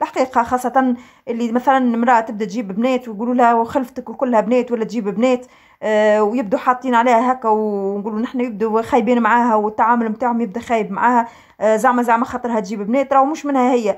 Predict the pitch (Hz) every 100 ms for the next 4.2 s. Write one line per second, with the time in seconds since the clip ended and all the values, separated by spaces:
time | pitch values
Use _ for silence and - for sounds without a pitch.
0 | - _ _ 247 240 - 262 294 285 285
1 | 277 220 214 214 254 269 277 277 254 247
2 | 226 240 269 254 226 269 269 254 233 240
3 | 196 277 247 240 220 202 233 269 240 277
4 | 277